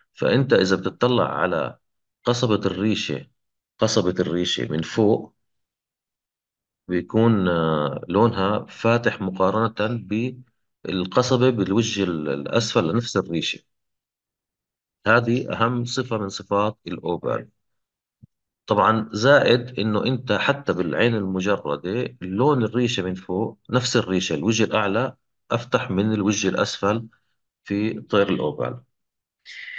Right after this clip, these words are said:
طبعا طير الأوبال آخر فكرة زي ما حكينا هي متعادلة السيادة مع الأونيكس، وحاليا لما طلعت الموغنو قالوا هي موجودة على نفس مكان وجود طفرة الأوبال، فهي متعادلة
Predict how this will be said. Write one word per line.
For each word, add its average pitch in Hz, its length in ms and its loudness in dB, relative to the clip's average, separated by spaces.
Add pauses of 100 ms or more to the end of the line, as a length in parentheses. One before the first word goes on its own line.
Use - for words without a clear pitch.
(180)
طبعا 110 320 4
طير 156 180 6
الأوبال 131 400 6
آخر 123 340 2
فكرة - 360 -2
زي 107 160 2
ما 98 60 -2
حكينا 98 360 -2
هي 120 60 2
متعادلة 117 440 2
السيادة 110 500 0
مع 92 160 0
الأونيكس، 104 500 -4
وحاليا 127 480 0
لما 107 260 -2
طلعت 101 340 -4
الموغنو 98 500 -4
قالوا 101 280 -2
هي 104 160 -2
موجودة 92 420 -2
على 87 140 -2
نفس 104 320 -6
مكان 95 320 -4
وجود 90 320 -4
طفرة 90 320 -8
الأوبال، 80 540 0 (880)
فهي 113 280 4
متعادلة 110 440 2